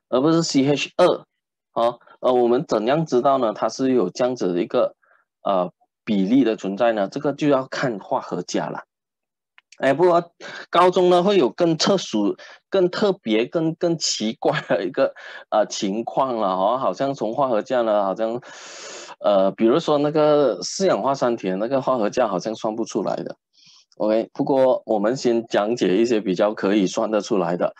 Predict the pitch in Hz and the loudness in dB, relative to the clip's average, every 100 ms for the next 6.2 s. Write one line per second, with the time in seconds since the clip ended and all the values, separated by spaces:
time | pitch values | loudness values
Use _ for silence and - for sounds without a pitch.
0 | - - _ 98 101 - _ 135 127 123 | -18 -20 _ -4 -4 -6 _ -4 -2 -2
1 | 135 120 135 117 101 95 - 185 190 - | -2 -2 -2 -2 0 -2 -2 2 2 2
2 | _ _ _ _ 202 185 202 190 196 170 | _ _ _ _ -2 -2 -4 -2 0 2
3 | 139 139 131 160 147 - 117 113 98 98 | 0 0 -2 -2 -6 -2 -2 -2 -4 -4
4 | 104 107 104 - 92 87 92 85 - _ | -4 -4 -4 0 0 2 0 -2 -6 _
5 | _ _ - 110 - _ - 95 98 104 | _ _ -4 -4 -6 _ -2 0 0 -2
6 | 98 87 | -2 -4